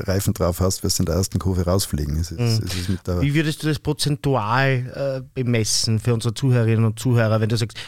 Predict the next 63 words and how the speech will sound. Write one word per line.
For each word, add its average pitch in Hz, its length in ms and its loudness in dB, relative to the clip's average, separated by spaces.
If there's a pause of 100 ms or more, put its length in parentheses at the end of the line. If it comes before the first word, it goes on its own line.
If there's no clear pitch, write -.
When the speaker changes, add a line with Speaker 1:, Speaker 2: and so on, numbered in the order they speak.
(100)
Speaker 2:
wie, 147 160 0
wie, 156 260 2
wie, 160 160 0
wie 180 180 2
wichtig 170 300 -2
ist 151 120 0
Akustik 151 420 -2
und 143 100 -2
wie 143 140 2
wichtig 135 240 0
ist 135 100 -2
Anlage? 107 540 2
Wie 123 120 2
ver-, 131 280 0
wo 143 100 2
verläuft 123 420 0
da, 123 120 0 (240)
also 131 100 -2
weißt 135 120 0
du, 147 40 -2
wenn 143 60 0
du 135 60 0
so 160 100 2
einen 151 100 2
Regler 170 340 2
hättest, 143 300 0
den 165 60 0 (160)
du 151 100 0
hin 143 260 4
und - 60 6
Speaker 1:
Es 147 100 4
Speaker 2:
her 131 140 4
Speaker 1:
ist, 120 80 6
es - 0 -
Speaker 2:
schieben 127 120 6
Speaker 1:
ist, 117 80 4
es 110 60 4
ist 101 60 4
Speaker 2:
kannst? 104 220 4
Speaker 1:
relativ, 117 420 4
Speaker 2:
Oder 147 140 2
fifty 151 320 0
fifty? 113 160 2
Speaker 1:
also 113 140 0
offen 110 160 2
gestanden, 107 580 2
nein, 107 140 6
also 95 140 4
relativ 98 320 2
simpel. - 460 2
Also, 92 480 2 (220)
Speaker 2:
Ja. 85 160 0
Speaker 1:
äh, 92 260 -8
wenn 95 80 2
die 101 80 2
Akustik 110 400 0
passt, - 480 0
kannst 92 300 2
du - 20 4
auch 92 220 0
mit 95 240 -2
einer 92 220 2
vergleichsweise 87 800 0